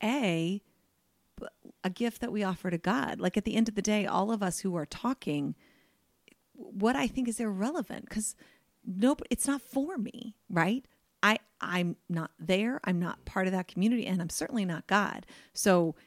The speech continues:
if God feels that it's insincere or dangerous or manipulative or whatever, like, then it's a problem. But, like, it's not for me. So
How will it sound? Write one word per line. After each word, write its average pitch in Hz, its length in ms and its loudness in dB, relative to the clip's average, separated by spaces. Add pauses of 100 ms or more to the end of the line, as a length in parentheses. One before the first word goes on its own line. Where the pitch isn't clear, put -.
(280)
if 175 180 2
God 240 320 2
feels 175 280 2
that 165 120 0
it's 160 140 -2
insincere 170 600 -2
or 156 80 -2
dangerous 165 600 -2
or 147 80 -4
manipulative 165 680 -2
or 156 60 -4
whatever, 185 460 2
like, 160 260 -2
then 220 180 2
it's 190 140 -4
a 185 40 -4
problem. 165 400 0
But, - 200 -4
like, 185 240 0
it's 240 180 0
not 359 240 0
for 349 160 2 (120)
me. - 260 -4 (200)
So 247 340 4